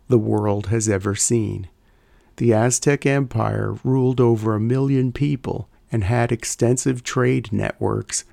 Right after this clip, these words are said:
reaching as far away as the modern-day American Southwest and the dense jungles of Central America.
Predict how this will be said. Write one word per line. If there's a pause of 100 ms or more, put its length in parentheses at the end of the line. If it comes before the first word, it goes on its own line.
(120)
reaching
as
far
away
as
the
modern-day
American
Southwest (120)
and
the
dense
jungles
of
Central
America.